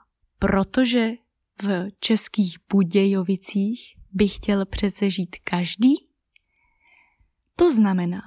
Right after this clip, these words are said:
because everyone would like to live in České Budějovice. V České republice existuje populární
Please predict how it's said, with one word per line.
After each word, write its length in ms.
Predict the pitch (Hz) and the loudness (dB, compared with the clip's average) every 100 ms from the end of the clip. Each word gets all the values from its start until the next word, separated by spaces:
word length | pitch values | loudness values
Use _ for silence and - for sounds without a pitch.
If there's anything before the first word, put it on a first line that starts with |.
| 240 _ _ _ _ _ _ | -18 _ _ _ _ _ _
because 520 | 208 277 - 196 - - | -4 -2 0 -2 -4 -4
everyone 640 | 226 254 294 254 247 233 240 _ _ _ - | 0 4 4 4 2 2 -2 _ _ _ -4
would 200 | 196 185 | -2 0
like 340 | 190 202 202 - | 0 0 -2 -2
to 120 | 190 | -2
live 300 | 180 180 185 - - _ _ _ - | 0 -2 -6 -16 -20 _ _ _ 2
in 260 | 277 254 | 6 4
České 640 | - 214 - - - 185 175 | 2 -2 -2 -6 -2 -2 -2
Budějovice. 720 | 180 175 180 175 175 175 - - _ _ _ _ _ _ _ _ _ _ _ _ _ _ _ _ _ 202 | -2 0 0 -2 -4 -10 -18 -20 _ _ _ _ _ _ _ _ _ _ _ _ _ _ _ _ _ -2
V 220 | 185 175 | -2 -2
České 540 | - 247 - - 214 185 | -4 -2 -2 -2 -2 0
republice 640 | 185 - 349 240 208 - 208 247 _ _ _ _ _ _ - | -2 0 2 2 0 -6 -10 -10 _ _ _ _ _ _ -4
existuje 600 | 214 208 330 - 285 208 180 | -2 2 0 0 0 0 0
populární 1120 | - 190 - 247 190 170 175 190 190 202 | 2 0 2 0 0 0 -4 -4 -4 -6